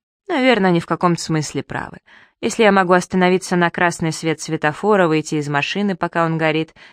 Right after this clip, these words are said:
и потанцевать у всех на глазах, я ещё не попрощался с детством. Я действительно непредсказуем и прежде всего для самого себя. Я слишком искренен, даже порой в ущерб себе.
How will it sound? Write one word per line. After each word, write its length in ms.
и 120
потанцевать 600
у 40
всех 260
на 120
глазах, 460
я 160
ещё 220
не 80
попрощался 640
с 80
детством. 500
Я 100
действительно 440
непредсказуем 800
и 60
прежде 360
всего 320
для 160
самого 400
себя. 340
Я 120
слишком 440
искренен, 480
даже 220
порой 240
в 60
ущерб 360
себе. 360